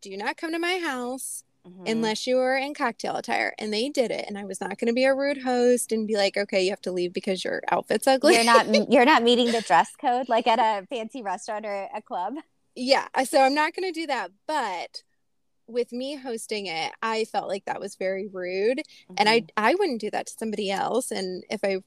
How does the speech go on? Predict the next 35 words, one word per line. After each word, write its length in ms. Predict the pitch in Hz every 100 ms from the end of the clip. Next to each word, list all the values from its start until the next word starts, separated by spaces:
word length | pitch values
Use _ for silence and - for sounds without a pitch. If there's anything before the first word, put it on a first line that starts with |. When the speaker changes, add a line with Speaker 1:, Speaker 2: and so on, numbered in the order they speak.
| -
Speaker 1:
felt 220 | 202 -
that 180 | - -
strongly, 500 | - 208 226 269 302
then 120 | 285
I 100 | 285
just 280 | 240 226 226
wouldn't 260 | 214 208 -
R 120 | 202
S 160 | 208 -
V 160 | 202
P. 420 | - 208 - 226 - - -
And 120 | 226
I 100 | 226
feel 200 | 226 254
like 160 | 262 247
it's 160 | 226 202
very 300 | 226 226 233
similar 960 | - - 285 269 233 190 160 - 185 - _ _ _
to 140 | - 233
this 200 | 214 214
situation 760 | - 185 - 127 226 - 196 -
where 360 | - - - - _ _ _
you've 320 | 214 220 240 254
R 160 | 247
S 180 | 269 262
V 220 | 277 277 -
P'd, 520 | - 240 240 233 226 233
you're 200 | 202 208
gonna 160 | 214 233
participate 600 | 247 247 240 - 240 233
in 120 | 214
these 320 | 202 208 202
pageant 340 | - 214 226 226
activities. 1000 | 226 - 330 320 311 302 311 311 - - -
Speaker 2:
Mm-hmm. 280 | 170 185